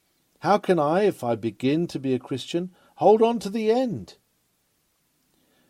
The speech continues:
Dear friend, I will not deny that there are difficulties, and that they are very great,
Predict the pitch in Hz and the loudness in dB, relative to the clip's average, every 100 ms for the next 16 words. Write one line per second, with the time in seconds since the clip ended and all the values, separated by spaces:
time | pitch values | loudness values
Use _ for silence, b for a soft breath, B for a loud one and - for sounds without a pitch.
0 | _ - 165 165 - 160 147 180 202 160 | _ 0 2 2 2 0 2 -2 0 -2
1 | 139 101 120 113 117 127 107 107 104 98 | -4 -4 -6 -4 -4 -4 -4 -6 -6 -6
2 | 95 123 110 123 - 90 - 80 - - | -6 -6 -8 -10 -12 -14 -16 -20 -20 -20
3 | _ _ _ _ _ _ _ 113 120 131 | _ _ _ _ _ _ _ -6 -2 2
4 | 135 135 135 127 127 127 123 143 156 113 | 4 4 2 0 0 -2 -4 -6 -6 -8
5 | 87 - - - | -12 -20 -20 -20